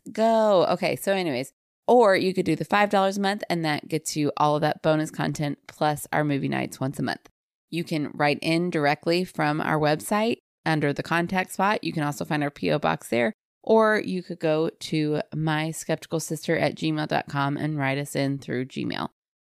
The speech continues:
whichever is easier. We love it. And you can follow our socials on Facebook, TikTok, and Instagram. And you can rate, review, subscribe. That's really helpful. And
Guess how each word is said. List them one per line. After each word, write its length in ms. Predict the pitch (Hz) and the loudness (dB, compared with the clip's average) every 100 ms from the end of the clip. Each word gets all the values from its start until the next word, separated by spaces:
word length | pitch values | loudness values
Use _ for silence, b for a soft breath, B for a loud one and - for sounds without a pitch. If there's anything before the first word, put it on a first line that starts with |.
| _ - | _ -10
whichever 320 | - 147 156 | 0 0 2
is 120 | 147 | 0
easier. 340 | 123 - - 160 | -4 -4 -6 -4
We 140 | 165 | -2
love 180 | 139 117 | -2 -2
it. 140 | - _ _ _ _ _ - | -4 _ _ _ _ _ -2
And 360 | 190 185 185 | 2 2 0
you 140 | 170 160 | -2 -2
can 160 | 156 | -2
follow 200 | 156 147 | 2 2
our 140 | 139 156 | 2 0
socials 460 | - 226 233 220 | 0 0 0 0
on 180 | 233 165 | -2 -4
Facebook, 600 | - 226 220 - 220 214 - | 0 0 0 0 0 -2 -8
TikTok, 600 | - 202 - 214 196 196 | -6 -6 -4 -2 -2 -2
and 180 | 180 - | -6 -4
Instagram. 840 | 196 208 - - 196 190 185 185 - _ _ - | -4 -4 -6 -4 -4 -2 -2 -6 -10 _ _ -2
And 560 | 190 196 190 196 196 - | 0 2 0 -2 -2 -4
you 160 | 196 190 | -4 -2
can 240 | 202 190 | -2 0
rate, 200 | 180 185 | 0 0
review, 280 | 185 185 202 | 0 -4 -4
subscribe. 500 | - 226 233 240 170 | -6 -2 0 2 2
That's 240 | 165 156 | 0 -2
really 220 | - 165 160 | 0 2 2
helpful. 440 | 147 - 135 131 | -2 0 0 2
And 320 | - 156 165 | 0 0 -2